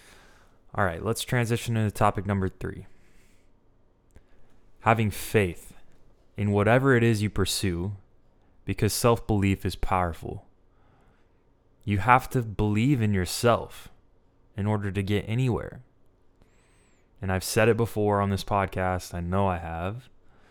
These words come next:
But having faith constantly,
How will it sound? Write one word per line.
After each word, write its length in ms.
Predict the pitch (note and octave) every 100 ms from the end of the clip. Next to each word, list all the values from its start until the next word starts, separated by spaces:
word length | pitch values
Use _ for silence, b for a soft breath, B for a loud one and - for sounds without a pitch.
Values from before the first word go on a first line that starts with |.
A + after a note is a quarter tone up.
| b b b b b b _ _ _ _ _ _
But 120 | - F#2+
having 320 | A#2+ B2 B2
faith 720 | - - G#2+ A2 C3+ - - - - _ _ _ _ _ _ _ _ _ _ _ _
constantly, 760 | - A2+ A#2+ A#2+ - F2 E2 D#2+